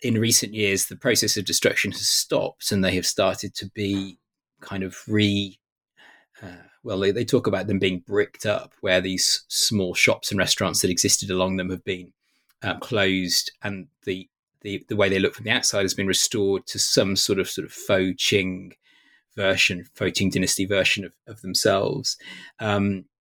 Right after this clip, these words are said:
so in a way, although I have, you know, there is, there, there are still issues around that, that's a better <laughs> solution than destroying them.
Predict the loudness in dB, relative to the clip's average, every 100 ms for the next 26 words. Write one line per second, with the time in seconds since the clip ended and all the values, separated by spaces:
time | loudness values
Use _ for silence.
0 | _ -6 0 2 0 0 2 0 -2 _
1 | _ _ -4 2 2 0 -6 _ _ _
2 | _ -10 -2 -2 -2 -8 _ _ -12 -2
3 | 2 2 2 -2 -2 0 0 2 2 2
4 | 2 2 0 0 0 0 -4 -6 _ _
5 | _ _ _ _ _ _ _ _ -4 0
6 | 2 2 2 0 0 0 2 2 0 0
7 | 2 0 2 0 0 2 2 2 0 -6
8 | -14